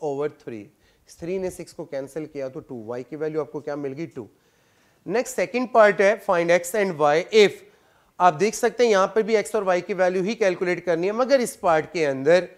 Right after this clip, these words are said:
आपको नजर आ रहा है x plus three one minus three three वाई माइनस फ़ोर is equal to y one and minus three and टू एक्स। आपने क्या करना है कि ये दोनों के दोनों मैट्रिसेस इक्वल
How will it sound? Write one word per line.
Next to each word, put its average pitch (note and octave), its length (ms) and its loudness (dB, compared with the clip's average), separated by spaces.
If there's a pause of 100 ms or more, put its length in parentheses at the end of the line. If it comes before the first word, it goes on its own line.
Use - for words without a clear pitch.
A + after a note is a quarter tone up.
(400)
आपको D#3 200 -4
नजर E3 240 0
आ F3 120 4
रहा E3 100 2
है F3 180 -4
x - 100 -16
plus F#3 240 -4
three F#3+ 280 -4
one E3+ 280 0
minus D#3 340 -2
three F#3 220 -4
three F3+ 180 -6
वाई F3+ 180 0
माइनस D#3 400 -4
फ़ोर D#3 280 -4 (500)
is G#3 180 -4
equal B3 340 4
to B3 200 0
y E3+ 200 6 (160)
one F#3 280 2
and F3 200 0
minus D3+ 380 -2
three F3 180 -6 (100)
and D3+ 240 -6
टू C3+ 180 -8
एक्स। - 220 -16 (680)
आपने A#3+ 340 2
क्या B3 180 2
करना G3 340 2
है F3 200 2 (360)
कि A3+ 60 -4
ये G#3 180 0
दोनों G3+ 280 2
के B3 140 -2
दोनों A3 240 2
मैट्रिसेस G3 540 -2
इक्वल G#3+ 340 -4